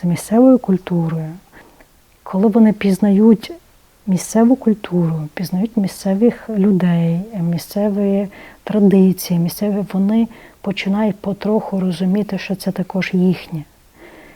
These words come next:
Е, та, вони втратили своє. В них немає зараз свого помешкання, в них немає своїх, е, е, звичних, там, дій,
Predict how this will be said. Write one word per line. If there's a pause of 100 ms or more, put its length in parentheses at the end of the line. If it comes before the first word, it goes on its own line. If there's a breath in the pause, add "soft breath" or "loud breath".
(260 loud breath)
Е, (120)
та,
вони
втратили
своє. (400)
В
них
немає
зараз
свого
помешкання, (500 loud breath)
в
них
немає
своїх,
е, (500 loud breath)
е,
звичних, (100)
там, (1120)
дій,